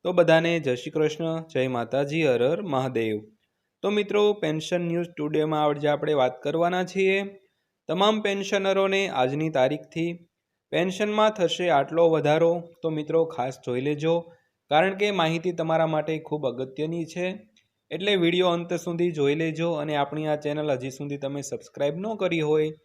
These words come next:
તો રોજે રોજ આવી જ માહિતીઓ મેળવવા માટે આપણી આ YouTube ચેનલ અત્યારે સબસ્ક્રાઇબ કરી લેજો.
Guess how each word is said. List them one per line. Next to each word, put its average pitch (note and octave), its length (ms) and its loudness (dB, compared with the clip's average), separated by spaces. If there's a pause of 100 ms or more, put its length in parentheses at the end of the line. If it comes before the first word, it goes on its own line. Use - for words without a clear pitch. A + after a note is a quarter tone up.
(380)
તો G#3+ 140 4
રોજે F#3+ 300 4
રોજ F#3+ 220 2
આવી E3+ 240 4
જ E3 40 -6
માહિતીઓ D#3 520 -2
મેળવવા C#3 400 0
માટે C#3 320 -2
આપણી B2+ 360 -4
આ B2+ 60 -4
YouTube A#2+ 440 -8
ચેનલ F#3+ 300 0
અત્યારે D3 520 -2
સબસ્ક્રાઇબ C#3 600 -4
કરી B2 360 -2
લેજો. A2 580 -2